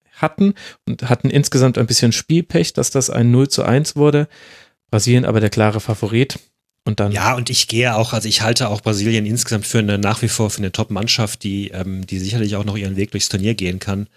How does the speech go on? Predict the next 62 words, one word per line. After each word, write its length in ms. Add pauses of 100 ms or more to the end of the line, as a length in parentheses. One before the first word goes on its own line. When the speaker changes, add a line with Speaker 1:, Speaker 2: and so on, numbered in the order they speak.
(560)
Speaker 2:
Ähm, 140
das 120
habt 140
ihr 140
ja 120
auch 80
immer 200
wieder 120
jetzt 240
in 60
den 60
vergangenen 320
Folgen, 520 (120)
ähm, 280
sowohl 280
bei 80
der 100
Vorschau 380
als 200
auch 80
jetzt 160
beim, 220
beim 120
Besprechen 340
des 60
ersten 200
Spiels 320
auch 140
gesagt. 440
Also, 280
ähm, 260 (720)
Speaker 1:
Genau. 160
Speaker 2:
da 100
würde 120
ich 60
euch 120
auch 100
zustimmen. 400
Das 220
ist, 380
äh, 140 (220)
das 220
ist 120
nach 220
wie 60
vor 340
Speaker 1:
Wir 100
schreiben 360
Brasilien 480
nicht 200
ab. 220 (260)
Jetzt 160
habe 120
ich 80
Speaker 2:
Nein. 80
Speaker 1:
endlich 200
auch 140
meinen, 400
meinen 220
Sendungstitel. 680
Das 220
wird 120